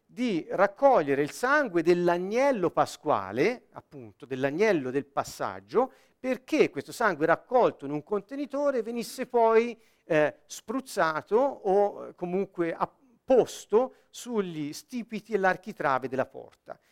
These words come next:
affinché la porta fosse segnata da questo sangue di questo agnello, perché quando la, l'angelo della morte, quando la morte fosse passata per poter, perché, eh, sarebbe passata per, per la, per la piaga famosa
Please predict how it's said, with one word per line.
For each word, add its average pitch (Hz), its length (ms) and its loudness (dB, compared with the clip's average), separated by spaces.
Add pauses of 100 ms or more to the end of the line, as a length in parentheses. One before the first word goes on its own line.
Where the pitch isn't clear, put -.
(260)
affinché 254 400 -2
la 240 100 4
porta 196 300 0
fosse 208 320 -6
segnata 190 540 -4
da 113 120 -6
questo - 440 -10
sangue 117 560 -4
di 117 80 -14
questo 196 320 -4
agnello, 254 640 -2 (200)
perché 208 680 2 (100)
quando 233 840 4
la, 214 520 2
l'angelo 190 500 2
della 175 180 4
morte, 170 480 4
quando 208 240 0
la 190 100 8
morte 175 440 4
fosse 254 340 -2
passata 151 920 -4 (440)
per 180 160 4
poter, 180 420 2
perché, 135 600 -6
eh, 131 280 -14 (120)
sarebbe 160 400 -2
passata 165 400 -2
per, 143 180 -10
per 151 300 -6
la, 147 160 4
per 139 200 -6
la 151 120 4
piaga 180 420 2
famosa 170 560 -4